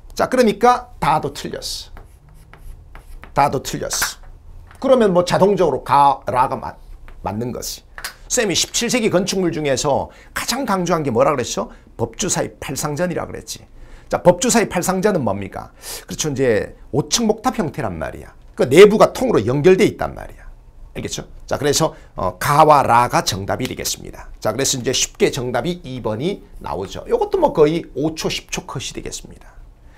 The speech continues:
다, 자, 지금 이번의 특징은 이 번의 요 리을 선택지를 제외하면 고등학교 교과서 문장을 벗어난 경우가 없습니다, 지금.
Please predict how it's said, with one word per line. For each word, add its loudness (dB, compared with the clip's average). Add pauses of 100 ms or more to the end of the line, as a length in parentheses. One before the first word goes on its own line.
(340)
다, 0 (120)
자, -4
지금 0 (580)
이번의 2
특징은 2 (420)
이 -2
번의 4
요 6 (340)
리을 4
선택지를 -2
제외하면 0 (260)
고등학교 2
교과서 2
문장을 0
벗어난 2
경우가 0
없습니다, -6
지금. -12